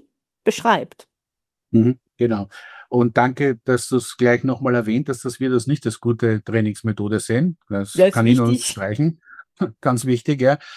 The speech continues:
Speaker 1: Ja.
Speaker 2: Und wir schauen heute neutral drauf und möchten einfach diese Unterschiede zwischen, es ist, ähm, so umgangssprachlich, ich habe meinen Hund gestraft, oder es ist lerntheoretisch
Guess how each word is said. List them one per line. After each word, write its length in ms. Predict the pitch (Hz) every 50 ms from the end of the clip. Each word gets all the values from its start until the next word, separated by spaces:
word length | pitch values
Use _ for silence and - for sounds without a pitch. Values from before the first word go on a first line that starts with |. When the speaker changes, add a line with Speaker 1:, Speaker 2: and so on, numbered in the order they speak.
| - - -
Speaker 1:
Ja. 140 | 170 - -
Speaker 2:
Und 140 | 131 117 113
wir 140 | 135 139
schauen 240 | - 139 131 135 143 - -
heute 200 | 131 123 139 127
neutral 400 | 127 123 120 120 113 117 113 113
drauf 420 | 113 107 110 110 127 170 - - _ _ - - - - -
und 180 | 131 135 123 117
möchten 320 | 120 131 120 - - 139
einfach 320 | 120 120 131 - 143 -
diese 280 | - 139 127 110 127 120
Unterschiede 560 | 120 139 143 - 160 135 - 143 135 143 139 123
zwischen, 540 | - - 135 123 - - 143 139 123 113 _ _ _ _ _ _ _ _ -
es 180 | 139 127 -
ist, 420 | 175 180 170 156 - - - - _ -
ähm, 520 | 151 143 143 143 135 135 131 127 123 120 _
so 160 | - - 139 131
umgangssprachlich, 880 | - 151 165 160 160 151 - - - 139 143 131 - 151 143 120 - -
ich 140 | 180 - -
habe 140 | 135 123 123
meinen 240 | 139 131 131 123 120
Hund 200 | 135 160 160 -
gestraft, 640 | 165 - - - 135 135 147 170 170 - _ _ -
oder 320 | 151 143 147 143 147 110
es 160 | 147 120 -
ist 320 | 147 143 - - - _ _ -
lerntheoretisch 920 | 131 120 120 147 175 - 156 135 123 131 123 - 143 131 120 - -